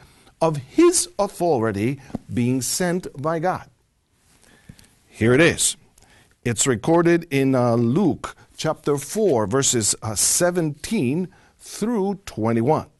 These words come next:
"And he was handed the book of the prophet Isaiah. And when he had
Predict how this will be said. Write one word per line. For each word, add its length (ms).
"And 160
he 80
was 200
handed 440
the 80
book 400
of 100
the 140
prophet 380
Isaiah. 600
And 180
when 160
he 100
had 140